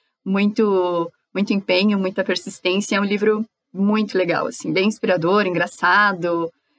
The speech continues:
é, honesto, conta os podres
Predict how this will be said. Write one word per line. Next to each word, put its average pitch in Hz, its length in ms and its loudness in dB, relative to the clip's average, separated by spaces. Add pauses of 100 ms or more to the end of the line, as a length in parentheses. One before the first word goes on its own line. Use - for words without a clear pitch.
(140)
é, 170 160 2
honesto, 190 1080 0 (200)
conta 196 300 0
os 180 120 -6
podres 214 640 2